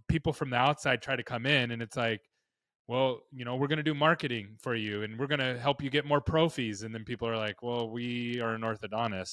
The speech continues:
so that's not gonna work." And so it's like, there's this disconnect that when you try to get into dental, um, that kinda prevents a lot of people from getting in.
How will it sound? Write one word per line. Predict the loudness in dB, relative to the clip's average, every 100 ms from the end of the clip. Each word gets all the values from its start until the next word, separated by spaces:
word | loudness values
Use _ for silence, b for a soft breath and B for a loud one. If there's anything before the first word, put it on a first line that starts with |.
| -4
so | -2 0 0
that's | -2 -4
not | -4 -8
gonna | -8 -2
work." | 2 0 -2 b b b b
And | 4 4 4 -4
so | 2 4
it's | 4 6
like, | 4 4 -4 _ _
there's | 0 2
this | -2 -2 2
disconnect | 2 2 -2 2 2 2
that | 2 2 2 -4
when | -6 -6
you | -6
try | 0 4
to | 4
get | 2 -2
into | -4 -6
dental, | -2 -2 -2 -4 -8 _ _ _ -2
um, | 2 2 0 -6 -4
that | 0 0 -2 -4
kinda | 0 0 -2
prevents | -2 2 2 0
a | -6
lot | 2 2
of | 2
people | -2 -6
from | -8 -10
getting | -4 -2 0
in. | 2 2 0